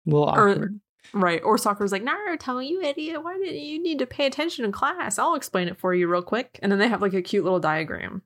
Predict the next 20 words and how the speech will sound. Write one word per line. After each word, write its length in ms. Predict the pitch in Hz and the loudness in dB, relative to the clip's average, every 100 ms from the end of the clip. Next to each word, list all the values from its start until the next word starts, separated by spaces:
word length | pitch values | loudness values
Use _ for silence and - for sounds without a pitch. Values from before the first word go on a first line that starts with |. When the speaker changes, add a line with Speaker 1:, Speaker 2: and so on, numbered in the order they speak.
| - | 0
Speaker 2:
that 60 | |
Speaker 1:
Mm-hmm. 40 | 165 | 2
Speaker 2:
shows. 380 | 135 127 - - _ _ - - - | 2 0 -4 -12 _ _ -20 -20 -2
Speaker 1:
As 160 | 160 175 | 2 4
they're 100 | 160 | 4
Speaker 2:
Anyway, 60 | |
Speaker 1:
all 80 | 160 | 4
Speaker 2:
sorry. 340 | 160 - 160 156 | 2 2 2 4
Speaker 1:
standing 180 | 143 | 2
there, 300 | 139 135 127 - | 0 -4 -6 -2
squared 380 | - - 160 160 | 0 4 8 8
Speaker 2:
Yes. 120 | 147 | 6
Speaker 1:
off, 260 | 143 - - _ | 4 0 -14 _
still 320 | - - 175 | -2 2 4
ready 220 | 170 160 | 6 4
to 80 | 147 | 2
fight 240 | - 156 143 | 2 0 2
at 100 | 139 | 0
any 160 | 135 | 0
moment. 380 | 131 131 131 202 | 0 -2 -4 -8